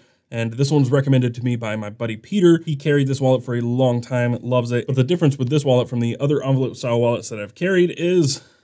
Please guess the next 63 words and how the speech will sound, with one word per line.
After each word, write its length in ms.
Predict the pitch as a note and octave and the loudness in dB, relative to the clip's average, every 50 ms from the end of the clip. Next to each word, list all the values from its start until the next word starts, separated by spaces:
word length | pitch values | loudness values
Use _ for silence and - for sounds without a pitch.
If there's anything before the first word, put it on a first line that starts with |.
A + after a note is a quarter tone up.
| _ _ _ _ | _ _ _ _
it's 220 | - A#2+ - - | -12 -12 -10 -8
literally 380 | A2+ A#2 B2+ C#3+ D3+ C#3+ C#3 C3 | -4 0 2 4 6 6 6 6
just 200 | - A#2+ A2+ - | 4 0 -4 -4
one 200 | A#2 A#2+ A#2+ A2+ | -2 -2 -2 -2
pocket. 380 | A#2 A2 A2+ A2+ - - - _ _ _ _ _ _ _ | -4 -6 -8 -8 -12 -18 -20 _ _ _ _ _ _ _
<laughs> 140 | - - - | -10 -6 -2
You 240 | C#3 C3+ C3+ D3 D#3 | 0 0 2 2 2
throw 260 | - - D3 C#3+ C#3 | 2 4 6 6 6
everything 420 | C#3 C#3+ C#3+ D#3+ D#3 C#3 D3+ C#3+ C3+ | 6 4 2 0 2 2 2 2 4
down 200 | C3+ C3 B2+ B2+ | 4 4 4 2
in 100 | B2 A#2+ | 2 2
here 320 | B2+ B2 A#2+ A#2 A2+ - _ _ _ _ _ _ _ | 2 2 0 0 -4 -6 _ _ _ _ _ _ _
and 140 | A2 A2+ A#2 | -6 -4 -4
that's 220 | A2+ A2+ - - | -4 -4 -4 -4
it. 120 | A#2+ G2+ | -4 -2
And 140 | - A#2 C3+ | 0 2 2
I, 160 | C#3+ C#3+ C#3+ | 2 2 0
I 40 | D3 | -2
kinda 220 | C#3 - F#3+ F#3 F3+ | -4 -2 0 2 4
like 200 | F3 E3+ E3 D#3+ | 4 2 2 0
that 140 | D#3 C#3+ | 0 -2
about 260 | C3+ B2 C3 B2+ B2+ B2 | 0 2 2 2 2 2
it. 100 | B2 - | 2 -2
It's 100 | E3+ - | -4 -4
got 120 | A3 G3+ | -2 0
a 40 | F#3+ | 2
little 160 | F3+ F3 E3 | 2 2 2
bit 120 | D#3+ D3 | 2 2
of 80 | C3+ C3 | 0 0
style 500 | - - - D3 C#3+ C#3 C#3 C#3 C#3 C3 | -2 -4 -4 -4 -4 0 0 2 2 2
and 80 | A#2+ A#2 | 0 -2
character 400 | - D3+ C#3+ C#3 C#3 - C#3+ C3 | -2 0 0 0 0 -2 -6 -6
to 220 | - - C#3 C3+ | 0 4 4 4
it 100 | C3 C3 | 4 2
'cause 100 | - B2+ | -2 -4
you've 120 | B2+ A#2+ | -6 -4
got 180 | B2 C3+ B2+ A#2+ | 0 0 0 0
all 100 | A#2+ A#2 | 0 -2
these 220 | A#2 A#2 A#2 A2 | -2 -4 -4 -4
markings 480 | B2 A#2+ A#2 A#2+ A#2 - B2+ B2 A#2 A#2 | -2 -2 0 -2 -2 -2 -4 -6 -4 -6
and 100 | A#2 A#2 | -6 -8
engravings, 600 | A2+ A2 A#2 A#2+ B2 B2 B2 C3 B2 B2 A#2 A#2+ - _ _ _ _ _ _ | -10 -8 -6 -4 -4 -2 -2 -2 -2 -2 -4 -6 -10 _ _ _ _ _ _
such 240 | _ - C3 - - | _ -4 -4 -4 -4
as 120 | - A2 | -8 -6
this 180 | - B2 A2+ - | -4 -4 -4 -2
inscription 420 | A#2+ A2+ - - C#3+ - - B2+ | -4 -4 -4 -4 -4 -4 -2 -2
on 80 | B2 A#2 | -2 -2
the 80 | A#2 A2+ | -2 -2
back. 260 | A#2+ A#2+ B2 A#2+ - | 0 0 0 0 -2
It 60 | A#2 | -6
says, 240 | - B2 A#2 A2 A2+ - | -4 -4 -4 -6 -4 -6
"It 160 | D3+ C#3+ D3+ | -6 -4 0
will 220 | D3 C#3+ C3+ C3+ - | 2 2 2 2 0
all 200 | C3 C#3 D3 C#3 | -2 -2 -2 -2
fade 320 | C#3+ - C3+ C3 B2+ B2+ | -2 -2 0 2 2 0
along 360 | - - A#2+ B2 B2+ B2+ C3 C3 | 0 -2 -2 0 2 4 4 2
with 160 | B2 A#2 A#2 | 2 0 -4
you. 160 | A#2+ A#2+ A#2+ | -4 -4 -4
It 140 | - - A#2+ | -4 -6 -8
will 100 | A#2+ A2 | -10 -10
turn 300 | - - - B2+ B2+ B2 | -10 -6 -2 -2 -2 -2
to 80 | B2+ | -2
dust. 400 | B2+ A#2+ A#2+ A#2 A#2 A2+ - - | -6 -4 -2 -2 -2 -4 -6 -12